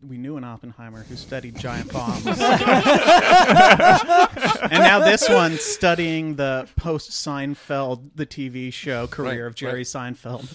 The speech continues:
Speaker 3: His bomb.
Speaker 1: <laughs> Yeah.
Speaker 2: It is funny that, like,
Speaker 1: A
Speaker 2: tw-
Speaker 1: bomb almost on the scale <laughs> of Trinity.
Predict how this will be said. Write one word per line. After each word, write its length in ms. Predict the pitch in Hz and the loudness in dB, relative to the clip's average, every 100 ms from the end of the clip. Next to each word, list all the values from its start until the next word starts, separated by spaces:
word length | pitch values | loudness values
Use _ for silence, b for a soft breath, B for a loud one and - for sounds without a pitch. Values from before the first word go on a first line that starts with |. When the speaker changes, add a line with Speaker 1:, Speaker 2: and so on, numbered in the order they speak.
| - | -14
Speaker 3:
His 300 | 214 - 127 | -10 -10 -10
bomb. 580 | 120 104 80 170 175 | -10 -12 -14 -14 -12
Speaker 1:
<laughs> 40 | 170 | -12
Yeah. 160 | 143 120 | -12 -6
Speaker 2:
It 120 | 226 | -4
is 200 | 277 226 | -4 -4
funny 300 | - 160 156 | -4 -6 -6
that, 180 | 143 147 | -8 -8
like, 200 | 147 139 - | -8 -12 -12
Speaker 1:
A 80 | 170 | -4
Speaker 2:
tw- 20 | |
Speaker 1:
bomb 260 | 180 196 196 | 0 0 0
almost 400 | 170 196 196 226 | -2 -2 -2 -2
on 160 | 170 160 | -2 -4
the 80 | |
scale 560 | 151 - 151 143 135 123 | -6 -4 -4 -2 -2 0
<laughs> 60 | 135 | 2
of 600 | 147 240 254 233 233 214 | 4 2 2 4 4 2
Trinity. 580 | 220 180 175 147 135 | 4 4 4 0 -2